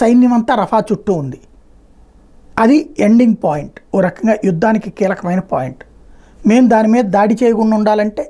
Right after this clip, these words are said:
ఈ ముప్పై ఐదు మందిని అంతా విడిపించాల్సిందే. ఇది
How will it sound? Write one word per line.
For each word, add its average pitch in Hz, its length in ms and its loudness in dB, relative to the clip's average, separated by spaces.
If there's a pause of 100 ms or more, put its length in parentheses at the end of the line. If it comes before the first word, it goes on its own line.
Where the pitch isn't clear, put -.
ఈ 214 80 2 (100)
ముప్పై 190 240 -2 (140)
ఐదు 214 160 -2
మందిని 202 280 0
అంతా 190 460 -6 (220)
విడిపించాల్సిందే. 165 920 -2 (840)
ఇది 254 180 4